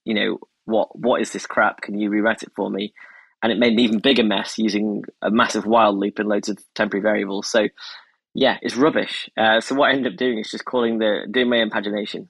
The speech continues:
right? Skipping their rubbish and just doing my own, sticking it in an array.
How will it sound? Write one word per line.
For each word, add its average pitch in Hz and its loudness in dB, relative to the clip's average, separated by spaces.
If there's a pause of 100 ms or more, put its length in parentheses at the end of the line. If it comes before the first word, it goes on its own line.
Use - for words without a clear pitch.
right? - -2 (140)
Skipping - -4
their 98 0
rubbish 101 -2
and 104 -6
just - -6 (260)
doing 101 2
my 101 2
own, 101 0 (340)
sticking 117 0
it 101 0
in 98 0
an 101 0
array. 101 2